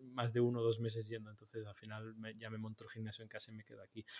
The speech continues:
Y el resto de deportes, pues bueno, pues en, antes hacía vela, ahora, em, como no tengo mar, pues me he apuntado a acrobacias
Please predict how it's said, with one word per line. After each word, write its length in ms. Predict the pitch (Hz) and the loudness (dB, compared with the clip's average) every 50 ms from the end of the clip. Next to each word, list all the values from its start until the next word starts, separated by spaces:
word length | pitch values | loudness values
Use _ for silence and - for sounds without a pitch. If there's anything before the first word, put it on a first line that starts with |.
| - - - - - _ _ | -8 -8 -10 -12 -16 _ _
Y 120 | - 127 131 | 10 12 12
el 100 | 131 127 | 12 12
resto 240 | 139 135 - - 147 | 12 12 12 12 12
de 60 | 143 143 | 12 12
deportes, 360 | 139 139 143 143 143 156 156 | 12 12 12 12 12 12 12
pues 100 | 156 147 | 12 12
bueno, 220 | 139 139 139 117 107 | 12 12 12 12 12
pues 160 | 117 110 - | 8 6 6
en, 400 | 113 110 107 107 107 110 110 - - _ _ _ _ _ _ _ _ _ _ _ - - - - _ _ - | 6 8 8 6 6 4 2 0 -4 _ _ _ _ _ _ _ _ _ _ _ 4 4 4 -2 _ _ 4
antes 320 | 135 127 - 127 123 - | 6 8 10 10 10 10
hacía 260 | 120 - - 127 120 | 6 10 12 12 12
vela, 440 | 123 131 131 135 139 - - - - - | 12 12 12 12 12 12 12 8 4 6
ahora, 320 | 131 127 127 127 123 123 120 | 8 10 12 12 12 12 10
em, 180 | 123 127 123 | 10 8 6
como 220 | - 123 113 113 117 | 6 6 6 6 6
no 100 | 113 110 | 6 6
tengo 260 | - 120 120 120 120 | 6 6 6 8 10
mar, 260 | 127 135 135 139 - | 12 12 12 10 8
pues 220 | - 123 113 - - | 6 4 4 6 6
me 140 | 120 113 113 | 6 6 6
he 20 | |
apuntado 320 | 117 - 123 110 - 120 | 4 4 2 8 8 8
a 20 | 120 | 10
acrobacias 560 | - 123 131 131 131 - - 151 156 160 | 12 12 12 12 12 12 12 12 12 12